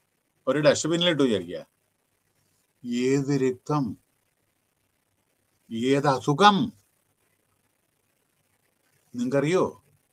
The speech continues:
അതപ്പോ അത് handle, പിന്നെ ആ വേറെ ആളാണ് handle ചെയ്യുന്ന ഡിസ്പോസലിനെ. അപ്പോ ഈ രക്തം ചില സമയത്ത് ക്ഷയമാവാം, ലിപ്രസി ആയിരിക്കാം, cancer ആയിരിക്കാം, വേറെ എന്തെങ്കിലും ആയിരിക്കാം.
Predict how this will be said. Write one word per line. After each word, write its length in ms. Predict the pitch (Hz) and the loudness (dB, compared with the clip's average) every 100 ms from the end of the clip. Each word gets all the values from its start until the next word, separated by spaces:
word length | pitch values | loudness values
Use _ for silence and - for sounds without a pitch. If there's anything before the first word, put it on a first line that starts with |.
| _ _ _ - | _ _ _ 0
അതപ്പോ 640 | 247 247 - 185 180 190 | 2 4 4 6 6 6
അത് 360 | 139 123 185 - _ - | 4 2 -4 -6 _ -10
handle, 380 | 131 143 185 185 | -2 -2 -2 -4
പിന്നെ 260 | 156 180 | -4 2
ആ 400 | 190 170 131 127 | 4 4 2 0
വേറെ 320 | 120 113 139 180 | -4 2 6 8
ആളാണ് 300 | 180 208 208 | 8 6 4
handle 260 | 175 185 | 0 -2
ചെയ്യുന്ന 240 | 190 180 160 | -2 -2 -2
ഡിസ്പോസലിനെ. 560 | 185 185 180 143 78 - _ - 120 | 0 2 2 2 -4 -12 _ -4 -2
അപ്പോ 240 | 123 175 | 4 4
ഈ 360 | 165 185 156 131 | 4 -4 -2 -2
രക്തം 280 | 117 196 165 | 0 -2 0
ചില 140 | 170 | 0
സമയത്ത് 520 | 151 123 107 113 139 - _ _ _ | 0 0 -2 -4 -6 -8 _ _ _
ക്ഷയമാവാം, 760 | - 139 151 165 156 127 82 - _ _ _ _ _ _ _ _ 123 | 2 4 4 4 4 4 0 -12 _ _ _ _ _ _ _ _ -6
ലിപ്രസി 540 | 135 - 185 175 202 | -6 0 0 2 4
ആയിരിക്കാം, 520 | 196 180 143 90 76 _ _ _ _ _ - | 4 4 0 -2 -6 _ _ _ _ _ 0
cancer 560 | 139 151 196 190 208 196 | 2 4 2 0 2 4
ആയിരിക്കാം, 540 | 196 170 139 80 - _ _ _ - | 4 4 0 -2 -10 _ _ _ -6
വേറെ 320 | 127 156 190 | 2 6 6
എന്തെങ്കിലും 360 | 208 196 196 196 | 4 2 4 8
ആയിരിക്കാം. 500 | 180 165 131 82 | 8 6 -2 -6